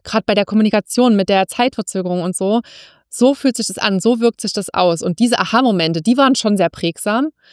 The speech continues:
Aber ansonsten sind es eher so viele kleine Momente. Also klar, dieser Moment in dem Raumanzug da in der Wüste zu stehen, ist gigantisch. Oder auch tatsächlich auf dem Quad durch den Kaukasus zu fahren in einem Raumanzug,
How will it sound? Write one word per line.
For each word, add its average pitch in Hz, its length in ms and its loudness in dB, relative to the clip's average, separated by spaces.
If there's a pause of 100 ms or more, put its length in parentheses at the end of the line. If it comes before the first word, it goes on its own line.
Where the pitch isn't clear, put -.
(280)
Aber 202 180 2
ansonsten 214 440 2
sind 220 160 4
es 208 80 -4
eher 220 240 0
so 208 160 -2
viele 247 260 -2
kleine 247 280 0
Momente. 160 500 -2
Also 185 160 0
klar, 226 340 0
dieser 190 200 -2
Moment 214 480 2 (260)
in 202 80 -2
dem 202 140 2
Raumanzug 240 580 0
da 202 120 0
in 185 100 0
der 175 100 0
Wüste 240 240 -2
zu 196 140 -8
stehen, 190 520 -2 (520)
ist - 180 -4
gigantisch. 190 760 0 (420)
Oder 220 320 2
auch 202 320 0 (120)
tatsächlich 226 520 0
auf 190 100 0
dem 185 180 -2
Quad 240 320 0 (140)
durch 208 140 -2
den 202 120 0
Kaukasus 220 720 -2
zu 208 140 -8
fahren 208 340 0
in 202 140 0
einem 196 240 0 (140)
Raumanzug, 302 680 0